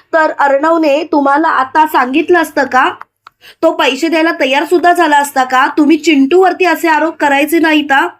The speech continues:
तुमची हिंमतच कशी झाली?" तेव्हा लगेच राकेश बोलतो, "सॉरी, सॉरी, तुझ्या लाडक्या भावाबद्दल बोलल्यानंतर तुला एवढं दुखावलं का? खरंच सॉरी." तेव्हा मात्र मोठ्यानी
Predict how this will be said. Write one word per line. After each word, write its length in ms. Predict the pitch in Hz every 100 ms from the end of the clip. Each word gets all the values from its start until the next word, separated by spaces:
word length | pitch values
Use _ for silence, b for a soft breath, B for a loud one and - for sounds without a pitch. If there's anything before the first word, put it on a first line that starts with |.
| _ _ _ B B -
तुमची 260 | 320 294 370
हिंमतच 520 | 311 302 349 392 381
कशी 280 | 349 359 349
झाली?" 360 | 320 262 294 - B B
तेव्हा 200 | 277 294
लगेच 280 | 285 302 294
राकेश 380 | 247 240 285 302
बोलतो, 320 | 294 285 311
"सॉरी, 480 | 302 254 247 302 349
सॉरी, 600 | 320 269 311 311 302 _ _ _ b -
तुझ्या 240 | 285 302
लाडक्या 420 | 294 269 240 302
भावाबद्दल 580 | 302 294 294 285 285 311
बोलल्यानंतर 720 | 302 254 269 294 294 277 269
तुला 260 | 302 277 294
एवढं 240 | 247 277 320
दुखावलं 420 | 302 285 247 247
का? 260 | 320 320 - _ _ _ _
खरंच 360 | 302 320 381 -
सॉरी." 460 | 320 302 302 - _ _ _ _ _ -
तेव्हा 220 | 262 269
मात्र 340 | 294 285 294 302
मोठ्यानी 760 | 277 233 269 302 302 262 -